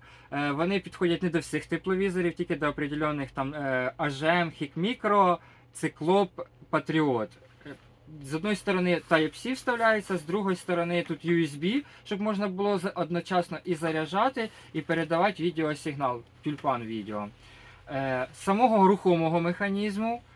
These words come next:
пульт керування, двадцять п'ять метрів кабелю,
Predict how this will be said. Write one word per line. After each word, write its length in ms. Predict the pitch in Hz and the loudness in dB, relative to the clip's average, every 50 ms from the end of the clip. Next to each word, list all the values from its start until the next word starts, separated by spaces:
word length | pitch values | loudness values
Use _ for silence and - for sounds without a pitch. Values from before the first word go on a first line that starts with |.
| - - - - - - - - - | -20 -20 -20 -20 -20 -20 -20 -12 -6
пульт 280 | - 247 240 202 - - | -2 -2 -2 -2 -4 -4
керування, 880 | - 208 208 202 208 185 170 175 165 160 160 165 180 190 202 214 220 202 - - - | 0 2 4 4 4 4 6 6 6 6 4 2 0 0 0 0 -2 -4 -10 -14 -18
двадцять 440 | 147 143 190 226 226 - 208 180 | -2 4 4 4 4 4 -2 -4
п'ять 220 | - - 190 180 - | -2 -4 -4 -2 -2
метрів 340 | 190 190 180 - 170 170 156 - | -2 -2 -2 0 -2 -4 -2 2
кабелю, 640 | - 160 147 143 139 156 170 180 196 220 247 262 | 4 6 6 6 4 2 2 2 2 0 0 -2